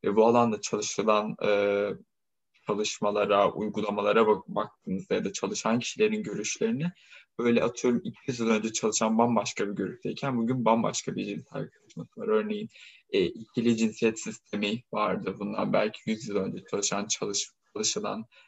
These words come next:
e, çalışmalarda daha çok, e, hakim olarak işte bir dişi bir erk var ve bunun üzerinden her şey tanımlanırken artık öyle değil.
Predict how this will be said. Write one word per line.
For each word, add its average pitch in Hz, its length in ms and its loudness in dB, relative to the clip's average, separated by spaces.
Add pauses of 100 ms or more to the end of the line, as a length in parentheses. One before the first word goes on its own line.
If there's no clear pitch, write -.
(140)
e, 98 260 0
çalışmalarda 98 840 -2
daha 98 160 2
çok, - 240 -6 (640)
e, 98 280 2
hakim 107 680 -2
olarak 101 560 -2 (280)
işte 107 200 -6
bir 113 320 -2
dişi 110 180 -4
bir 110 200 -2
erk - 380 0
var 107 200 2
ve 113 160 2
bunun 113 180 2
üzerinden 98 340 2
her 101 160 -4
şey 113 200 -4
tanımlanırken 110 680 -4
artık 135 400 -4
öyle 143 240 0
değil. 123 380 2